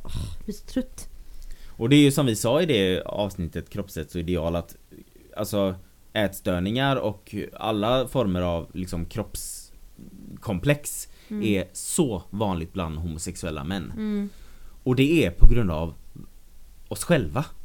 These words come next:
Speaker 1: Mm.
Speaker 2: Hur vi beter oss mot varandra.
Speaker 1: Exakt. Och det är så jävla tragiskt.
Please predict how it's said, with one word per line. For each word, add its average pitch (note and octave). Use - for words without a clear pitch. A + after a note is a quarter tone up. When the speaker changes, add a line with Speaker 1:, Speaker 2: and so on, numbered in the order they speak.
Speaker 1:
Mm. G#3+
Speaker 2:
Hur C#3+
vi A#2
beter F#2+
oss C3
mot G2
varandra. F2+
Speaker 1:
Exakt. -
Och G3+
det A3
är G#3
så A3
jävla G#3
tragiskt. F3+